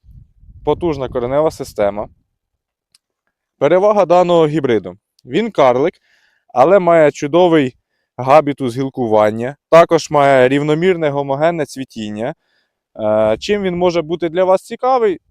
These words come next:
Ну, цікавий в першу чергу тим, що якщо у вас немає можливості працювати висококліренсними оприскувачами, можете звертати увагу на такі гібриди, як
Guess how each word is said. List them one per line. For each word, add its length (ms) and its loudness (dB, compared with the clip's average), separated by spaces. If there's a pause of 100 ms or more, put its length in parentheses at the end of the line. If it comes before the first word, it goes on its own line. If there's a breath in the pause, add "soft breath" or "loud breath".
Ну, 300 -6
цікавий 380 2
в 40 0
першу 300 2
чергу 320 -4
тим, 240 -4
що 440 0
якщо 360 -4
у 20 -2
вас 200 -2
немає 300 -2
можливості 540 -4
працювати 560 -4
висококліренсними 1040 -6
оприскувачами, 800 -6 (640)
можете 420 0
звертати 460 -2
увагу 360 -2
на 100 -8
такі 280 -14
гібриди, 480 -8
як 140 -8